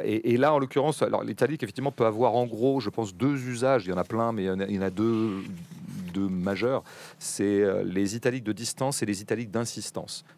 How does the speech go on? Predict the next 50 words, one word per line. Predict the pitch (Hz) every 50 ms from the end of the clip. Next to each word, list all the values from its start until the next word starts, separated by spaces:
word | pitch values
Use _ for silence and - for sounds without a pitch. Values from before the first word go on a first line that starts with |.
| _
Je | - - 98 101
mets | 104 127 131
un | 127 120 117
italique | 117 113 - 120 110 120 143 131
quand | - 113 104
je | 95 101
veux | 95 104 110 - -
insister | 139 143 143 139 - - 127 113 - - - 131 131 131
auprès | 110 - - - 113 104
de |
mon | 104 104 104
lecteur | 101 95 - - - 107 110 - -
sur | - 104 95
le | 95
mot. « | 95 92 104 120 131 127
Tiens, | - 113
regarde, | 110 92 95 113 120 131 123 113 101 - -
attends, | 101 98 - 110 98 - _ _ _ _ _ _ -
regarde-le | - 87 117 131 147 143 127 127 123
bien | 113 107 113 127 123
celui-là | 117 - - 117 107 117 127 131 -
et | -
fais-le | - - - 156 143 147
sonner | 143 - - - 143 135 131 139 143 147 151 151 - - - - - - - -
comme | - 143 135 131
j'ai | 113 127
envie | 127 123 113 123 139 - - -
de, | 107 101 107 113
de | 101 127
le | 113
faire | - 135 123
sonner, | - 147 160
parce | - - -
qu'en | - 117 123
fait, | - - - 156 151 - - - - - - -
j'ai | - 101 123
envie | 123 127 139
de | 131
te | 143 127
faire | - 147 127
entendre | 127 120 143 139 123
un | 107 104
double | 95 120 127 120 127 120 110
sens. » | - - 107 92 90 - - - - - - - - - _ _ _
C'est | - - 104
souvent | - 147 131 131 123
ça, | - - 139
l-, | 127 113 101 92 85 87 92 -
l'italique | 98 98 101 - 113 104 107 101 87
d'insistance. | 82 107 101 95 - - 101 - - - 85 80 - - -